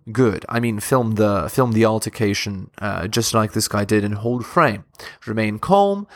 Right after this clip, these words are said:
start filming, and no problems will befall you. Just step away from the person if they start to walk up on you. Okay, I hope you enjoyed this video, and I will see you next time.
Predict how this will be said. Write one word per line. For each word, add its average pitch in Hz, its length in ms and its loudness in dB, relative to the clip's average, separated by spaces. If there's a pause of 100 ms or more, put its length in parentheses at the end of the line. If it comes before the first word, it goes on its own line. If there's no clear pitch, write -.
(160)
start - 320 0
filming, 185 500 0 (440)
and 120 360 0 (160)
no 113 240 -2
problems 110 560 -4 (100)
will 110 80 -6
befall 104 400 -6
you. - 80 -12
Just 117 220 -2
step - 200 2
away 117 180 4
from 113 160 -4
the 104 80 -2
person 104 340 -2
if 98 80 -12
they 101 80 -6
start 104 240 0
to 95 240 -2
walk 107 260 -2
up 101 140 -6
on 101 120 -8
you. 82 160 -14 (640)
Okay, 98 360 0 (880)
I 120 80 -2
hope 135 260 0
you 147 140 2
enjoyed 127 580 2 (420)
this 127 440 2 (180)
video, 117 500 2 (540)
and 170 460 2 (240)
I 120 100 2
will 120 140 -2
see - 200 -2
you 101 120 -2
next 117 240 -6
time. - 240 -4